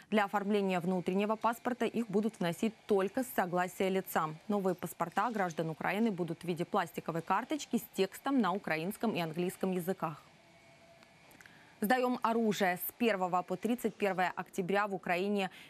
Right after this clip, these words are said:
месячник добровольной сдачи оружия, сообщает пресс-служба национальной полиции. В это время граждане смогут сдать оружие, боеприпасы, взрывчатку и другие незаконно хранящиеся средства.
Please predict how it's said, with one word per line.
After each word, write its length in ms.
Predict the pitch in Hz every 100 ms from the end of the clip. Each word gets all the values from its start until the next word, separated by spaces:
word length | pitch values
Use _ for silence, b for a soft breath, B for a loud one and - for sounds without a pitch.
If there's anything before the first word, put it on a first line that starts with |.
| B
месячник 600 | 196 254 262 240 254 226
добровольной 760 | 175 190 180 185 170 220 226 185
сдачи 360 | 160 180 - 190
оружия, 540 | 185 180 170 170 170 -
сообщает 400 | 170 - 185 180
пресс-служба 640 | - 185 165 175 214 208
национальной 500 | 170 160 170 175 175
полиции. 640 | 175 190 180 160 - 165 B B B B
В 40 |
это 180 | 330 359
время 340 | 269 247 240 247
граждане 520 | 233 190 170 196 214
смогут 320 | 233 233 226
сдать 320 | 185 233 240
оружие, 420 | 214 175 180 190
боеприпасы, 640 | 185 190 180 180 190 202 240
взрывчатку 680 | 196 190 160 - 185 - 190
и 140 | 220
другие 400 | 208 240 214 208
незаконно 500 | 180 165 180 202 202
хранящиеся 760 | - 185 175 175 - 170 - 180
средства. 640 | - 196 170 - 175